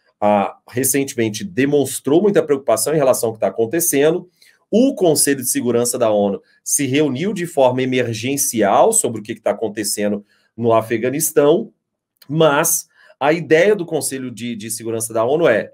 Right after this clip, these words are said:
a gente tem que combater o terrorismo no Afeganistão e garantir que outros países não sejam ameaçados ou atacados. Então, nem o Talibã, nem qualquer outro grupo ou indivíduo afegão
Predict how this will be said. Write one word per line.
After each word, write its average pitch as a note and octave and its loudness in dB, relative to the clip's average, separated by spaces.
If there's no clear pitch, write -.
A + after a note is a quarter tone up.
a A2+ -2
gente D#3+ -4
tem F#3+ 0
que C3+ -6
combater E3 4
o A#3 0
terrorismo C#3+ -2
no A#2 0
Afeganistão A2+ -2
e E3+ -2
garantir G#3 2
que E3 0
outros G#3 2
países D#3+ -2
não F3+ -6
sejam E3 -4
ameaçados D#3 -2
ou E3 -2
atacados. D#3+ -2
Então, F3+ 4
nem G#3+ 4
o C4 -8
Talibã, C3 2
nem C3+ -4
qualquer C#3 -2
outro A#2+ -10
grupo C3 -4
ou A2+ -4
indivíduo A2+ -4
afegão C3+ 0